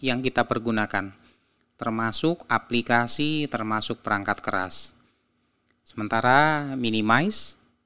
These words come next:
eh, artinya di sini minimizekan atau mungkin gabungkan beberapa fungsional aplikasi atau perangkat tersebut sehingga menjadi lebih sederhana. Dan yang terakhir, moni atau monitor.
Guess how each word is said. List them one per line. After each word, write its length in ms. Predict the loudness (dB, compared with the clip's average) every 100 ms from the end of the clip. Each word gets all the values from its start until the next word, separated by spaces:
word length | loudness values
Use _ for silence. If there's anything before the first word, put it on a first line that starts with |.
| _ -4
eh, 480 | 0 2 2 0 -4
artinya 240 | 0 2
di 160 | 2 0
sini 240 | 0 2
minimizekan 1200 | 2 2 2 2 2 2 0 -2 -2 -2 -2 -2
atau 240 | -4 0
mungkin 400 | 0 2 0 2
gabungkan 720 | 2 2 0 -2 -2 -4 -2 0
beberapa 640 | 0 4 2 2 -2 -4
fungsional 720 | -2 -2 -2 -4 -4 -4 -2
aplikasi 800 | -4 -2 -2 -2 -4 -4 -6 -4
atau 160 | -2 0
perangkat 480 | 2 0 0 0 0
tersebut 480 | -2 -6 -4 -4 -6 -20 -20 _
sehingga 400 | -2 0 4 4
menjadi 480 | 4 4 4 4 0
lebih 160 | 0 -2
sederhana. 800 | 0 -4 -2 -4 -4 -8 -10 -18 _ _ _ -6
Dan 240 | -2 0
yang 160 | -2 0
terakhir, 560 | 0 0 2 2 2
moni 560 | -4 -2 0 0 0 -6 _ _ _
atau 240 | -10 -4 -2
monitor. 640 | 0 0 2 0 0